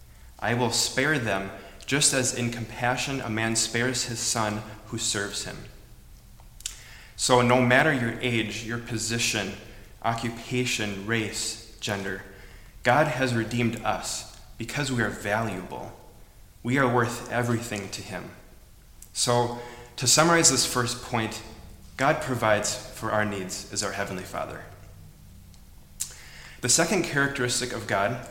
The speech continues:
as our Father that I want to look at today is that he is our protector. And here's where that third necessity for survival comes in, shelter.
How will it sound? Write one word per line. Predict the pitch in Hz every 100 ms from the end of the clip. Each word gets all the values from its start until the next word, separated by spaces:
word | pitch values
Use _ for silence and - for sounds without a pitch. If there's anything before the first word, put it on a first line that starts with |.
| -
as | 117 107
our |
Father | 101 110 107 107
that | 107
I | 104
want | 104 110 -
to | 113
look | 165 131
at | 107
today | - 101 95 110 - - - -
is | 117
that | 117 117
he | 160
is | 160 117
our | 110
protector. | - 117 - 101 - - - - - - - - - - - - - - - - - -
And | 120
here's | 131 190 156
where | 135
that | 117 -
third | 147 151 131
necessity | 117 - 135 - 117
for | 110 - 110
survival | 113 107 120 113
comes | - 107 104 98
in, | 101 101 101 -
shelter. | - - 131 117 92